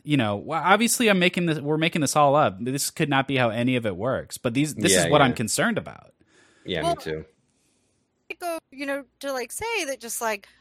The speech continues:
Speaker 3: um, I imagine that, like, a mechanic like this would be introduced theoretically to prevent, like, someone winning just merely because two people found gold shields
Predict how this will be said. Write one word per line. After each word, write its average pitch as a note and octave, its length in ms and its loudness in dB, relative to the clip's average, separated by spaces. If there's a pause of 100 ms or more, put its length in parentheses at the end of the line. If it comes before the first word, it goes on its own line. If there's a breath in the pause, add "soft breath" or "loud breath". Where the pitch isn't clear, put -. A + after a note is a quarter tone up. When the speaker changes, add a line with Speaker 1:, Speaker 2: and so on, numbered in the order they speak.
(140)
Speaker 3:
um, C4 100 -2
I D#4 120 4
imagine D#4+ 500 -8
that, A#3+ 180 -16
like, A3 180 -6
a G#3+ 40 -12
mechanic A3 380 -10
like G#3 180 -10
this G3 240 -6
would F#3+ 100 -12
be F#3+ 120 -8
introduced F3+ 760 -8 (500)
theoretically G3+ 720 -4 (520)
to A#3+ 120 -10
prevent, G#3+ 560 -4 (240)
like, F3+ 360 -4
someone G#3+ 400 -6
winning F#3+ 460 -10 (440)
just A3+ 220 -6
merely A3+ 380 -4
because F#3+ 400 -10
two - 180 -10
people F#3+ 300 -16
found F3 340 -10
gold F3 240 -8
shields E3 720 -10